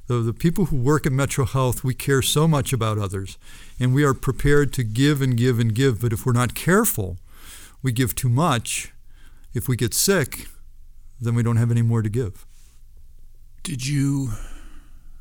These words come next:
Speaker 2: when you created the Employee Assistance Program, which is a program to keep employees healthy and to, and if they're in crisis or times of trouble, a place to go,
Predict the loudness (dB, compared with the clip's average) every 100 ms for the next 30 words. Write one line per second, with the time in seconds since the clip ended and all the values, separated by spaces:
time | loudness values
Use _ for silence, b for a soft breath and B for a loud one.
0 | B 0 0 0 -2 0 2 0 -2 -2
1 | -2 -2 0 0 0 0 -2 -4 -6 -6
2 | -8 -6 -6 -6 -6 -6 -6 -6 -8 -8
3 | -8 -6 -6 -4 -6 -6 -8 -8 -10 b
4 | b b b b -10 -10 -10 -12 -14 -14
5 | -14 -10 -8 -6 -4 -2 -2 -4 -8 -10
6 | -14 b b b b b b b b -12
7 | -4 -4 -4 -8 -10 -10 -6 -6 -2 -2
8 | -2 -4 -4 -4 -4 -6 -6 -8 -10 -8
9 | -4 -4 -6 -6 -6 -6 -8 -6 -6 -6
10 | -6 -6 -6